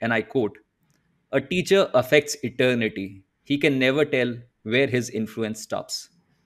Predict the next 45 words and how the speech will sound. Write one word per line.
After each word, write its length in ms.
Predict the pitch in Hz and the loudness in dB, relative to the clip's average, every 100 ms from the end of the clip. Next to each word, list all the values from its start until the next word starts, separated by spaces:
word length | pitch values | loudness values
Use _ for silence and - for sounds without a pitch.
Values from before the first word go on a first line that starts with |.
| _ _ _ - | _ _ _ -2
Professor 340 | 147 156 170 | 0 0 0
Bakshi 320 | 127 127 143 | 2 2 0
has 240 | 123 127 110 | 4 4 2
been 260 | 123 117 | -2 -2
that 280 | 104 120 123 | 2 2 0
teacher 240 | 120 110 110 | -6 -6 -8
to 140 | 113 | -6
thousands 440 | - 110 113 113 | 0 0 0 -6
of 120 | 113 104 | -8 -8
his 100 | - | -8
students 400 | 113 107 107 - | -8 -6 -8 -6
over 140 | 110 | -6
the 140 | 104 - | -6 -4
past 240 | 107 104 - | -4 -4 -8
two 120 | 120 | -8
decades. 500 | 107 98 - 95 - - _ _ _ _ - | -6 -8 -8 -12 -14 -20 _ _ _ _ 0
I 160 | 127 139 | 4 6
have 260 | 139 131 | 4 2
also 340 | - 117 120 123 | 0 -2 0 -2
been 220 | 117 117 | -2 -4
a 20 | |
fortunate, 640 | 110 117 120 117 101 - - | 0 0 0 -2 -8 -10 -10
even 240 | 143 156 131 | -6 -2 -2
if 100 | 123 | -2
an 180 | 117 - | -4 -4
indirect, 500 | 117 120 110 107 - | -2 2 2 0 -2
beneficiary 520 | 110 107 104 - 104 | -6 -6 -8 -8 -8
of 80 | 101 | -8
his 120 | 104 | -12
teachings. 560 | - 101 - 113 - - _ _ _ _ _ _ _ _ _ _ | -12 -14 -14 -16 -16 -20 _ _ _ _ _ _ _ _ _ _
And 160 | 127 127 | -4 2
so 240 | 196 185 | 6 8
asking 340 | 143 - 170 | 8 6 0
questions 340 | 147 131 - 143 | 2 0 0 -4
to 100 | 139 | -2
him 160 | 127 120 | -2 -2
today 180 | 117 | -2
makes 340 | 113 117 120 - | 0 -2 -4 -4
me 220 | 127 123 | -4 -2
the 160 | 107 117 | -2 -2
most 400 | 117 143 147 - | 2 2 0 -4
nervous 520 | 117 120 123 120 120 - | -4 0 0 0 -2 0
I 180 | 113 | 0
have 320 | 117 120 107 - | 2 0 -4 -4
been 200 | 120 | -4